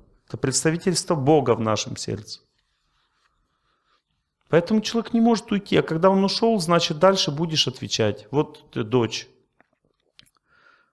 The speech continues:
осталась без отца. Очень трудно ей жить в такой ситуации. Естественно, она бунтует постоянно. Когда она бунтует, э, новый муж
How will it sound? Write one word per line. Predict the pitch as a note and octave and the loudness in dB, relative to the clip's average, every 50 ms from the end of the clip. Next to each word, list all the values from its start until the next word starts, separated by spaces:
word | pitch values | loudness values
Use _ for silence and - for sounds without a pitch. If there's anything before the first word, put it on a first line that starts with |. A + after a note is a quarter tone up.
| _ _ | _ _
осталась | - B2+ - - - F3 F3 E3+ D3+ C3 | -8 -8 -2 0 2 4 4 4 2 0
без | A#2+ A#2 B2+ B2+ A#2 - - - - | 0 -4 -4 -4 -4 -4 -6 -6 -4
отца. | C3 - - - - - G2+ G2 G2 G#2 G#2+ - _ _ _ _ _ _ _ _ _ _ _ _ _ _ _ _ _ _ _ _ _ _ _ _ _ _ _ _ _ | -6 -4 -4 -4 -4 -2 -2 -2 -2 -4 -8 -16 _ _ _ _ _ _ _ _ _ _ _ _ _ _ _ _ _ _ _ _ _ _ _ _ _ _ _ _ _
Очень | - C#3+ D3 - G3 F#3+ | -6 -6 -4 -4 -4 -4
трудно | - - F#3+ G3 F#3 D#3+ D3 D3 | -2 -2 -2 -2 -2 -2 -2 -2
ей | C#3 C3 B2 | 0 0 -2
жить | A#2 B2+ C3 B2+ - | -2 -4 -6 -8 -8
в | - | -10
такой | - G#2+ - A2 G#2 | -10 -10 -8 -8 -8
ситуации. | G2 - - - - F#2 F2+ - - - - - _ _ _ _ _ _ _ _ _ _ _ _ _ - - | -8 -8 -10 -10 -10 -10 -10 -10 -10 -10 -10 -12 _ _ _ _ _ _ _ _ _ _ _ _ _ -12 -10
Естественно, | C#3 - - G3 G3 G3 - F3+ E3 C#3+ | -10 -4 -2 -2 -2 -2 -2 -2 0 0
она | C3 B2 | 2 2
бунтует | D#3 D#3 C#3 - - E3 D#3 B2+ A2 - - | 2 2 0 0 -2 -2 0 0 0 0 2
постоянно. | - - - - - A#2 A2 G#2 G#2 G2+ G2 G2+ - - - _ _ - | 0 0 0 -2 -4 -4 -2 -2 -2 -2 -4 -6 -10 -12 -18 _ _ -4
Когда | B2 C#3 | -2 0
она | D3+ E3 E3 | 2 2 0
бунтует, | D#3+ F3 F3+ F3 - A3+ A3+ A3+ - - - - - - - _ _ - | 0 -2 -6 -6 -4 -4 -4 -4 -6 -10 -18 -20 -20 -20 -20 _ _ -4
э, | C3 B2 B2 B2 B2 | -2 0 2 0 0
новый | A#2+ - C#3+ D#3 F3+ F#3 F#3 G3 E3+ | -2 -2 -2 0 0 0 0 0 0
муж | D#3+ D#3+ D#3 D3 C3 - - - | 0 0 -2 -2 -2 -4 -6 -8